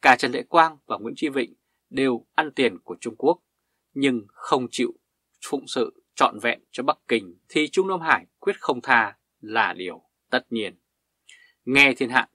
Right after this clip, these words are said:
bàn tán mà bỗng lo cho số phận của Nguyễn Phú Trọng, liệu sẽ có mệnh hệ nào không đây?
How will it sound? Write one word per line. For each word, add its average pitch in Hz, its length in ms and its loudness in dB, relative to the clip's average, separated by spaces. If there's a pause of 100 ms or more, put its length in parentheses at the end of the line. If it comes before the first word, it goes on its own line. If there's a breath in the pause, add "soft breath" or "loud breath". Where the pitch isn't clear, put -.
bàn 92 300 -4
tán 107 320 -2 (280)
mà 123 100 -2
bỗng 147 180 0
lo 185 200 6
cho 170 100 -4
số 165 160 -2
phận - 260 2
của - 160 -12
Nguyễn 107 180 -10
Phú 175 160 -2
Trọng, - 240 2 (500)
liệu 131 380 -2
sẽ - 140 -8
có 175 100 -4
mệnh 180 180 -2
hệ 117 300 -8 (220)
nào 113 280 -2
không - 380 -8
đây? 92 260 -12